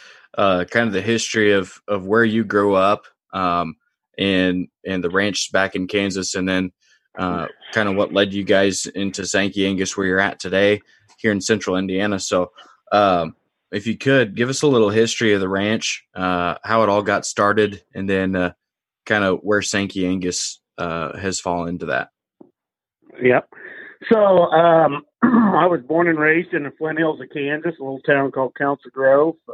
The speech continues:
Speaker 2: Uh, my parents, Chris and Sherry Sankey, have Sankey Six Inn Ranch there. Grew up there with my sister Gina, uh, Gina Sankey Hurlbut. She lives in South Dakota now. Um, but, uh, grew up there. Our family, uh,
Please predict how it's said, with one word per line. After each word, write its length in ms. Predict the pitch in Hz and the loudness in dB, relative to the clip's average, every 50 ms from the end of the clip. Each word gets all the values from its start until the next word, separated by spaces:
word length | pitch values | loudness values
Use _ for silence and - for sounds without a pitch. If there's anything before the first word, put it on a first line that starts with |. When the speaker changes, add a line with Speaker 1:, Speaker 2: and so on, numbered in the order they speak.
| - - | -8 -6
Speaker 2:
Uh, 340 | 120 123 123 120 120 117 113 110 113 | -4 -2 0 0 0 0 -2 -4 -6
my 140 | 123 123 120 _ | -6 -6 -6 _
parents, 320 | - 131 131 135 123 - - - | -4 -4 -4 -4 -6 -10 -12 -8
Chris 160 | 143 131 - - | -8 -8 -8 -8
and 140 | 120 117 - | -14 -8 -4
Sherry 260 | 139 131 127 120 - - | -2 -2 -2 -2 -2 -2
Sankey, 380 | 127 123 127 127 - 135 127 120 | 0 0 0 0 -2 0 2 2
have 180 | 123 123 120 _ - | 2 2 0 _ -4
Sankey 320 | 131 127 123 - - 123 - - | -4 -4 -4 -4 -8 -16 -10 -6
Six 180 | - 139 - - 143 | -6 -6 -2 2 2
Inn 140 | 139 135 | 2 2
Ranch 340 | 131 127 127 131 139 147 139 - - | 2 2 2 4 2 2 0 0 2
there. 260 | 143 143 156 180 180 - - - - - - _ _ _ _ - | 4 4 6 4 2 0 -6 -20 -20 -20 -20 _ _ _ _ 2
Grew 240 | - 220 220 202 180 | 4 6 6 6 4
up 80 | - - | 2 2
there 180 | 175 175 185 | 4 4 4
with 100 | 175 143 | 4 2
my 160 | 156 151 143 131 - | 0 -4 -4 -4 -4
sister 300 | 185 175 160 - 165 156 - - | -4 -4 -4 -6 -12 -14 -10 -6
Gina, 440 | 139 147 151 170 196 220 247 233 - _ _ - - - | -2 0 2 2 2 2 0 0 -4 _ _ -20 -16 -10
uh, 280 | 127 131 131 127 123 120 - | -6 -4 -2 -2 -4 -6 -6
Gina 300 | 139 147 156 151 147 131 - - | -4 -2 -2 -2 -2 -4 -4 -2
Sankey 400 | 160 156 160 160 - 151 139 123 156 | 0 0 0 -2 -4 -6 -8 -4 0
Hurlbut. 360 | 165 170 180 165 185 190 - _ _ _ | 0 0 2 2 0 -4 -4 _ _ _
She 180 | - - 160 143 | -14 -12 -10 -6
lives 220 | 147 143 135 120 | -4 -6 -6 -6
in 100 | 131 120 - - | -10 -10 -4 0
South 200 | 139 135 131 - | 0 0 0 -2
Dakota 400 | - - - 156 147 147 143 143 | -6 -4 0 2 2 4 4 2
now. 400 | 135 139 139 139 143 156 151 - _ _ _ _ _ _ _ _ - - | 2 2 2 2 2 2 0 -2 _ _ _ _ _ _ _ _ -12 -8
Um, 640 | 113 113 117 117 117 113 117 117 117 110 110 113 - _ _ _ _ - | -4 -2 0 0 0 0 0 -2 -2 -4 -6 -10 -18 _ _ _ _ -2
but, 260 | 147 139 135 - - | 0 0 -2 0 0
uh, 200 | 165 147 139 135 - | 2 2 2 0 -4
grew 240 | - 180 233 233 220 | -6 -4 0 2 2
up 180 | 214 208 208 - | 2 0 -2 -4
there. 400 | - 175 175 185 208 226 226 - _ _ _ _ _ _ _ _ _ _ _ | -2 0 0 2 2 0 -2 -4 _ _ _ _ _ _ _ _ _ _ _
Our 220 | 151 160 196 185 | -2 -2 -2 0
family, 720 | - - 180 180 180 190 190 190 202 196 196 196 190 175 170 | 0 -2 -2 0 0 0 0 2 2 2 2 0 0 0 2
uh, 260 | 156 147 139 123 113 | 2 2 0 -2 -4